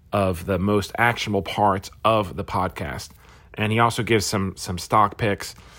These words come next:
and has some quite interesting things to say. So be sure to go back and listen to that if you haven't already.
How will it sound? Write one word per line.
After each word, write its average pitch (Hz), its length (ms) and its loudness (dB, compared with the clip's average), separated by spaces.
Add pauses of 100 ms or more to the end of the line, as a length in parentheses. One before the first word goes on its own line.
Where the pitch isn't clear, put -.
(340)
and 98 420 0
has 104 220 -2
some 92 180 -4
quite 107 300 2
interesting 98 320 -4
things 92 240 -6
to - 80 -12
say. 110 260 0
So 95 240 -4 (320)
be - 80 -2
sure 104 280 0
to 92 80 -2
go 98 160 0
back 98 220 0
and 92 80 -6
listen 85 220 -8
to 92 80 -2
that 113 300 2
if 101 140 -4
you 95 60 -4
haven't 90 280 -4
already. 87 480 0